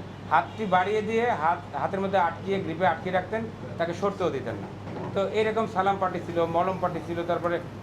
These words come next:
রিক্সা চালক, আহ, ভ্যান চালক, এরকম অনেক আমি, আমিও গ্রেপ্তার করেছি, মানে পুরো চক্রকে ধরেছি। এবং এই চক্রে অনেক মহিলা সদস্য থাকে, আহ, অনেক সময় নিয়ে গিয়ে একটি বাসায় নিয়ে যায়, কখনো কখনো এরকম থাকে বাসায় নিয়ে যায়, হানি ট্র্যাপ বলি না আমরা বর্তমান প্রেক্ষাপটে,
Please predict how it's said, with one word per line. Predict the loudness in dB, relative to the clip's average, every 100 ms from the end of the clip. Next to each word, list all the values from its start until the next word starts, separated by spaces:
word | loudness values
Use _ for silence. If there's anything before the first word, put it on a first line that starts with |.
| -2
রিক্সা | 0 0
চালক, | 2 2 2 0 -6 -12 -6 0
আহ, | 2 2 2
ভ্যান | 2 2
চালক, | 2 2 0 -4
এরকম | -2 0 0 2
অনেক | 2 2 -2 -2
আমি, | 0 2 0
আমিও | 0 2 2
গ্রেপ্তার | 0 -2 -4
করেছি, | -4 -4 -4 -4 -6 -6
মানে | -4 -4
পুরো | 2 2 4 2
চক্রকে | 0 0 0
ধরেছি। | 0 0 0
এবং | 0
এই | 2
চক্রে | 0 2
অনেক | 0 2
মহিলা | 2 2 0
সদস্য | -2 -6 -8
থাকে, | -8 -10 -10 -12 -12 -12 -8 -4
আহ, | 0
অনেক | 2 2
সময় | 0 0 -2 -10 -10 -2
নিয়ে | 2 2 2
গিয়ে | 4
একটি | 4 2
বাসায় | 2 2 2 2
নিয়ে | 2 2
যায়, | 2 0 -6 -12 -8
কখনো | 0 2 4
কখনো | 2 2 2
এরকম | 2 2 2
থাকে | 0 2
বাসায় | 2 2 2
নিয়ে | 2 2
যায়, | 2 0 -2 -2
হানি | -2
ট্র্যাপ | 0 0
বলি | 0 2
না | 2
আমরা | 2
বর্তমান | 2 0 0 0
প্রেক্ষাপটে, | 0 0 0 0